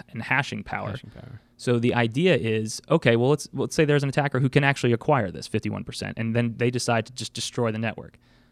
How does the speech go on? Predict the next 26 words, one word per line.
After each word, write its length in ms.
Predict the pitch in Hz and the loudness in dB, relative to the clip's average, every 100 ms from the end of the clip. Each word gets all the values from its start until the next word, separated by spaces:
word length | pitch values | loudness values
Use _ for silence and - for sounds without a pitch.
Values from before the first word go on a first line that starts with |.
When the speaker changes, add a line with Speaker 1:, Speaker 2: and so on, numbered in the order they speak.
| _ - | _ -6
Speaker 1:
Um, 220 | 107 104 | -4 2
or 100 | 127 | 4
they, 140 | 127 - 131 _ | 4 0 -8 _
in 120 | 127 | 2
or, 140 | 131 131 | 4 6
or 80 | 123 | 4
they're 80 | 113 | 2
maybe 300 | 117 135 139 | 2 2 2
not 120 | 117 | 0
destroy 260 | 110 170 185 | -2 2 4
the 40 | |
network, 260 | 120 120 - | 4 2 0
but 100 | - | 0
they 100 | 120 | 2
try 180 | 147 | 2
to 60 | 120 | 2
exploit 400 | 92 - - - | 0 -2 0 2
the 60 | 120 | -2
network 300 | 113 113 - | -2 -4 -4
for 100 | 117 | -2
their 140 | 113 | 0
own 120 | 113 | 0
personal 440 | 107 127 117 113 107 | -2 -4 -2 -6 -6
financial 460 | 110 107 101 98 | -6 -6 -8 -10
gain. 340 | 110 110 - 98 | -6 -6 -6 -10
Speaker 2:
Right. 220 | 110 | -8